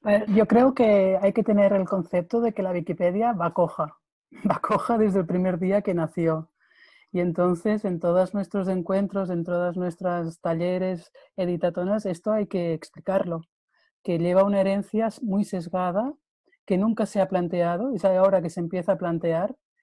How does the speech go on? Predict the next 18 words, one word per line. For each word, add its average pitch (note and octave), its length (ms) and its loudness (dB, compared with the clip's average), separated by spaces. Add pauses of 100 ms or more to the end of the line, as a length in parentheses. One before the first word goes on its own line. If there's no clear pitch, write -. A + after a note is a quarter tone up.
(420)
y F3+ 140 -2
que F3+ 760 -2
hay G3 240 0 (140)
todas G#3 180 -2
las B3 160 -2
comunidades, F3 600 0
todos G#3 160 -4
los A3+ 120 -6
capítulos, E3 560 -4
todos G3 220 -6
los G#3+ 180 -8
grupos, G3 560 -4
los G3+ 380 -8
grupos G3 300 -6
de G#3+ 60 -2
usuarios F3+ 640 -4 (600)
tienen G#3 360 -2
que, E3+ 840 -2